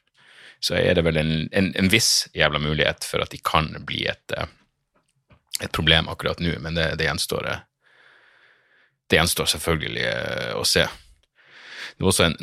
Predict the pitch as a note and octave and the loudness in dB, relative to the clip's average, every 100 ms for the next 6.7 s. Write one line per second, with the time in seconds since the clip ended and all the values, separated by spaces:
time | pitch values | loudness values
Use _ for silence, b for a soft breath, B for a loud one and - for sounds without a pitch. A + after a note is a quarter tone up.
0 | F2+ F2 G#2 - G#2+ - F#2 E2+ - G1+ | 2 4 6 4 2 4 4 4 2 0
1 | G1+ - - - A1+ - A1+ A#1+ B1+ - | 0 0 -2 -2 -2 -2 -2 -6 -8 -12
2 | - - E2+ - F2 F2+ G2 A2+ D#2+ - | -14 -8 -2 2 2 4 4 6 4 4
3 | F#2 F2+ F2 - E2+ F#2 F#2 D2 E2 E2+ | 2 4 2 0 0 4 4 4 2 4
4 | F2 D2+ D#2 E2 D#2+ D#2 D#2 - G2+ A#2 | 2 2 2 2 2 4 2 4 4 6
5 | A#2+ B2+ B2 G#2 C3 F#2 F2 D#2+ D2+ D2 | 6 6 4 6 6 6 4 4 0 0
6 | E2+ D#2+ - F2+ F2 D#2+ D#2 | 0 0 2 2 4 4 2